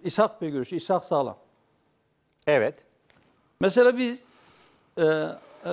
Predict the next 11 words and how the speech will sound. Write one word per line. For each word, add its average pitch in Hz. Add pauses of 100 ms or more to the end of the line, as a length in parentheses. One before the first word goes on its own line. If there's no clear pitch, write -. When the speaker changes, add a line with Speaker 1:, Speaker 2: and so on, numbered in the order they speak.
(540)
Speaker 1:
Ahmet 226
Davutoğlu 240
ile 226
görüştük. 202
Ahmet 226
Davutoğlu 247
Başbakan 233
iken 226
de 170
görüştüm 143
kendisiyle. 151